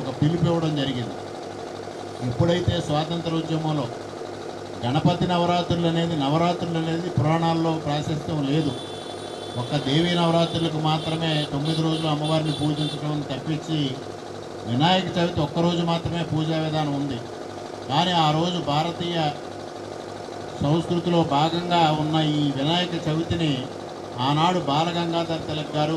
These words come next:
ప్ర-, ఏదైతే స్వాతంత్ర ఉద్యమం జరుగుతున్న నేపథ్యంలో ఆ రోజు బ్రిటిష్ పాలకులు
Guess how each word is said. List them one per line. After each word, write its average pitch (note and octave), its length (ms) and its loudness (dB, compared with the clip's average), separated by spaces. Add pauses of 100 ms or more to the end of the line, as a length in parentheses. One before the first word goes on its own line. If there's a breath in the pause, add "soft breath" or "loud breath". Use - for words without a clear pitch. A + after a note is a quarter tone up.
(140)
ప్ర-, C#3+ 200 -6 (420)
ఏదైతే F3 420 0 (680)
స్వాతంత్ర D#3+ 480 0 (140)
ఉద్యమం D#3+ 320 -2
జరుగుతున్న D#3 360 0 (120)
నేపథ్యంలో D#3+ 580 -2 (960)
ఆ D3+ 80 6
రోజు F3+ 380 4
బ్రిటిష్ D#3 420 -2
పాలకులు E3+ 460 2